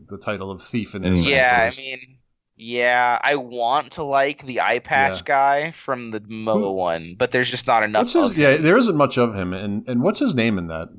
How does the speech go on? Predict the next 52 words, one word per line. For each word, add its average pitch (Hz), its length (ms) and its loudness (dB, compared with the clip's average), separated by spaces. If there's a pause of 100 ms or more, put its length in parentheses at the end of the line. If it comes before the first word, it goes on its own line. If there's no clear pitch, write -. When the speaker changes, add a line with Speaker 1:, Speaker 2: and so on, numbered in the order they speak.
(800)
Speaker 3:
I'd 131 120 2
have 147 160 0
to 147 80 -4
watch 120 280 2
it 117 60 -12
Speaker 1:
I'm, 113 80 -12
Speaker 3:
again 110 220 -4
Speaker 1:
I'm 143 60 -4
Speaker 3:
to 170 60 -2
Speaker 1:
gonna 180 120 0
Speaker 3:
know 147 60 0
for 123 80 2
Speaker 1:
look 123 80 -4
it 101 80 -6
up. - 40 -2
Speaker 3:
sure. 107 420 0
Um, 117 220 2
I 127 100 2
just 175 220 -4
really 196 140 2
like 156 340 2
how 156 160 -2
they 147 140 -2
play 139 300 0
with, 143 180 0
like, 135 160 0
the 131 80 -4
Middle 127 280 0
Eastern 147 520 -2
stuff, - 500 0 (300)
the 117 80 -6
desert 123 400 0
stuff 131 240 -2
that 123 80 -4
we 123 80 -6
talk 117 260 -2
about 110 260 0
being 110 440 -8 (260)
sword 123 300 -2
and 113 80 -10
sorcery. 120 580 -2
It's 123 100 -6
just 131 220 -8
not 117 420 0
very 107 240 -2
much 104 400 -8
of 85 160 -4
it 67 200 -8
in 87 160 -6
that 69 160 -4
movie, 76 420 -12
but 71 180 -6